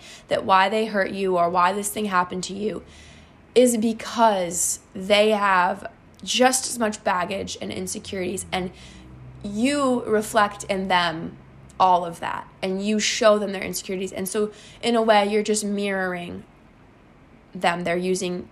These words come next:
you as a mirror, and it's unfair, but it has nothing to do with you. It's their traumas, it's their insecurities,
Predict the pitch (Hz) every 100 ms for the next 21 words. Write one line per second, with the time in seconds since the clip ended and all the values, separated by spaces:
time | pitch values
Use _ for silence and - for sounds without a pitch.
0 | - - 180 170 165 175 170 165 - -
1 | - 185 185 190 180 180 185 85 - -
2 | - - - - 220 220 226 220 240 233
3 | 233 208 247 - - - - - - -
4 | 202 202 214 220 - 196 185 180 175 -
5 | - - - - 202 196 196 196 202 -
6 | 190 180 202